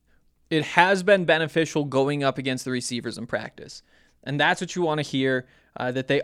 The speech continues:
are providing a challenge. Um, and he said, in particular, uh, there aren't many guys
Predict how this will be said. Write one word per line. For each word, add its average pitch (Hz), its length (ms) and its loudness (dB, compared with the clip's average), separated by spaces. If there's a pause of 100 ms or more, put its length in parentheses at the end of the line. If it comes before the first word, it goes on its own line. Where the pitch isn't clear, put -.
are 151 540 2 (200)
providing 139 500 0
a - 20 -6
challenge. 160 640 0 (380)
Um, 139 460 -2 (540)
and 170 120 4
he 190 60 4
said, 214 420 6 (100)
in 190 140 0
particular, 160 800 0 (480)
uh, 135 300 2 (1600)
there 160 340 4
aren't 196 300 6
many 208 280 2
guys 170 540 4